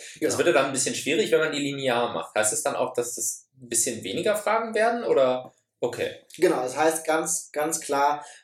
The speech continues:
Speaker 1: zu einem Fall sind es nicht mehr als drei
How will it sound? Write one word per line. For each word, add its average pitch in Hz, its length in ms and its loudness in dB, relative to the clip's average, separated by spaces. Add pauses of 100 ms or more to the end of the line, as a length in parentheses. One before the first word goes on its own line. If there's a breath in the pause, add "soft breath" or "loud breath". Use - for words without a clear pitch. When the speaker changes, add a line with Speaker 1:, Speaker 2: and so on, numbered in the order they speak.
(100)
Speaker 1:
zu - 160 0
einem 156 260 2
Fall 143 260 4
sind 139 160 -6
es 135 200 -4
nicht 143 180 -8
mehr 135 240 -2
als 120 260 -2
drei 127 500 -2